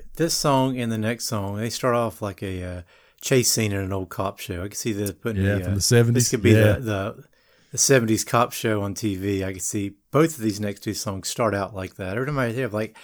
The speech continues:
Speaker 1: I see these guys in, you know, what do you call those? Uh, leisure suits chasing some perp through the streets, you know, when I <laughs> see, hear this, man. Um, but, you know, honestly, man, it's a hell of a groovy jam. When that guitar starts wailing, I'm hooked. Um,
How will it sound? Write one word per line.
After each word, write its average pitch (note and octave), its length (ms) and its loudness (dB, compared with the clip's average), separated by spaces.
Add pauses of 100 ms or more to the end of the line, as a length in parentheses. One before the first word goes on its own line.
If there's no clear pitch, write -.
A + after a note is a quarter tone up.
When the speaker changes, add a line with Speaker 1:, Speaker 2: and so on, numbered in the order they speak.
(260)
Speaker 1:
I B2+ 60 -18
see - 160 -6
these G#2 220 -4
guys G2 360 -4
in, F#2 160 -8 (800)
you A#2 160 0
know, F#2 260 -2
what G#2+ 120 0
do A2 60 0
you G#2+ 40 -6
call A2+ 180 -2
those? G#2+ 220 -4
Uh, G2+ 180 -4
leisure A#2 380 2
suits G#2+ 400 0
chasing G#2+ 380 -2
some G2 340 -4 (260)
perp G#2+ 260 -4
through G#2+ 200 -4
the F#2 80 -6
streets, G2+ 500 -6
you G#2 60 -6
know, F#2 160 -6
when F#2+ 100 -6
I F#2+ 40 -6
<laughs> - 20 -6
see, - 380 2
hear F3 240 2
this, - 500 -2 (100)
man. B2+ 380 -12 (800)
Um, C#3+ 600 2 (260)
but, D#3+ 240 2
you G#3 100 0
know, G3 160 4
honestly, D#3 460 0
man, A#2+ 240 -2
it's D3+ 120 -2
a B2+ 80 2
hell C3 220 4
of G#2+ 100 2
a G2+ 60 -4
groovy F#2+ 320 -6
jam. G2 560 -4 (460)
When C3+ 180 0
that F#3 140 2
guitar C3+ 340 4
starts A2+ 320 -2
wailing, G#2 400 -4
I'm G2+ 160 -6
hooked. A#2 540 -6
Um, G#2+ 480 -6